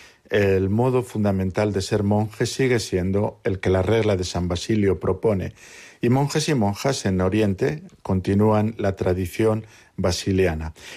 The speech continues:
En Occidente esta tradición no ha tenido tanta fuerza,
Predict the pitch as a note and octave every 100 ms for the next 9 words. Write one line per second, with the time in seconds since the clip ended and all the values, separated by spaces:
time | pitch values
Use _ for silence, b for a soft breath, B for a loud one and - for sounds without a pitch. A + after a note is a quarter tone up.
0 | B A#2+ A#2 B2+ C3+ D3+ D3 - C#3+ B2+
1 | A2+ G#2+ - C3+ C3+ - A2 A2+ B2 A#2+
2 | G2+ G#2 A#2 F#2+ E2+ - F#2+ F#2+ E2+ E2
3 | B2+ B2 - F2 F2